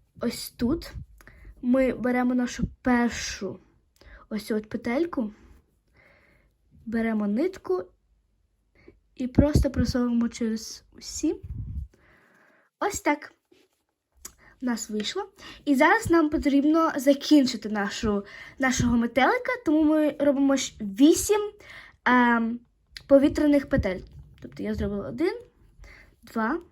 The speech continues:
три, чотири, п'ять, шість, сім і вісім.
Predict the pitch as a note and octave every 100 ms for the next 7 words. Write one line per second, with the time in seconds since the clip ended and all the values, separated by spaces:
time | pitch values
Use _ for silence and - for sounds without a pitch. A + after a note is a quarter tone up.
0 | _ _ _ _ _ - _ _ - C4
1 | B3 C4+ E4+ - - _ - _ _ _
2 | _ _ _ _ - _ _ _ _ _
3 | - - D4 C#4+ B3+ C#4+ F4+ F#4+ _ -
4 | - - - - _ _ - _ _ _
5 | C#4+ C4+ A#3+ F4+ - - - - _ _
6 | _ _ _ _ _ _ _ _ _ -
7 | - C4+ D#4+ - - - - _ _ _
8 | _ _ _ _ _ _ _ - - B3
9 | C4 G4 _ _ _ _ _ _ _ _
10 | _ _ _ _ _ _ _ _ F4+ G4
11 | G4 - _ _ B3+ B3 - -